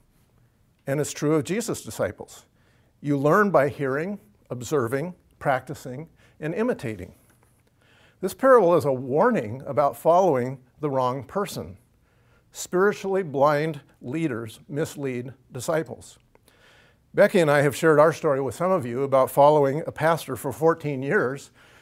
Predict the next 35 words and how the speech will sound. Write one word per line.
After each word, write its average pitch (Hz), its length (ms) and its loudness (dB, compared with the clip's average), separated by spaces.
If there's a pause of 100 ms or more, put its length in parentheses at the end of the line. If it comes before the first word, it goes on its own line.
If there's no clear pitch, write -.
(120)
who 160 140 0
initially 160 480 4
impressed 185 460 2
us 139 340 0 (380)
with 143 140 -4
his 127 160 -4
teaching, 143 460 -6
but 139 180 0
who 160 160 -2
didn't 156 460 -2
deal 143 500 -2
with 147 160 -8
his 139 160 -4
own 131 180 -6
sins. - 560 -10 (1800)
Part 190 220 4
of 147 100 6
our 165 200 8
recovery 156 460 2
from 143 180 -4
that 156 160 2
experience 165 520 0
was 127 160 -6
coming 170 260 -4
to 135 80 -4
terms 185 420 -2
with 135 340 -4 (240)
negative 165 420 4
ways 156 300 2
that 117 140 -4
we 202 260 -2
had 135 240 -6
become 139 320 -6
like 131 220 -4
him. 175 340 -4